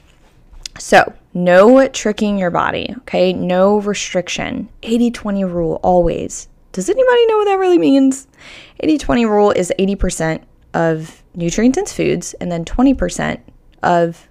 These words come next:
less nutrient-dense foods, like the fun foods, maybe a slice of cake,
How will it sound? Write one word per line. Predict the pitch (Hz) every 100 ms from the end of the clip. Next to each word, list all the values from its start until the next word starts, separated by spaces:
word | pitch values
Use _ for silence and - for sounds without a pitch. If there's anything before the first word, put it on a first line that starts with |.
| _ -
less | 240 240 -
nutrient-dense | 160 - - - -
foods, | - -
like | 202
the | 254
fun | 262 440
foods, | 277 - - -
maybe | 165 165
a | 165
slice | - 175
of | -
cake, | - 302 285 277 277 269